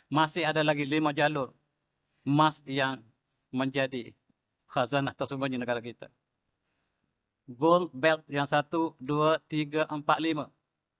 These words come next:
Kita masih banyak khazanah emas. Dan tuan-tuan semati, kita masih ada lombok emas di, di Kuala Lipis yang terkenal dengan Penjom. Kita masih lagi lombong di situ.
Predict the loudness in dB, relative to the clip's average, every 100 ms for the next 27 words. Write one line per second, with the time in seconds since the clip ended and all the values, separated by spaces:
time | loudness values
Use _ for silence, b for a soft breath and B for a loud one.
0 | _ _ _ _ -2 2 2 2 4 2
1 | 2 2 0 2 0 0 -4 -6 -12 -16
2 | _ _ _ _ _ _ _ _ _ _
3 | -6 0 0 0 -2 0 -2 -4 -8 -8
4 | -14 -14 _ _ _ _ _ _ _ _
5 | -6 0 2 2 2 0 2 0 -2 _
6 | _ _ _ _ _ _ _ _ 2 4
7 | 2 2 0 0 _ -4 -2 -2 -8 _
8 | _ _ _ _ _ _ _ -6 0 0
9 | 0 -6 -10 -12 _ _ _ _ _ _
10 | _ _ -6 -4 -2 2 2 2 -2 0
11 | 0 0 -2 -4 _ _ _ _ _ _
12 | _ _ _ -4 0 2 2 2 2 0
13 | 0 0 0 -2 -2 -6 -8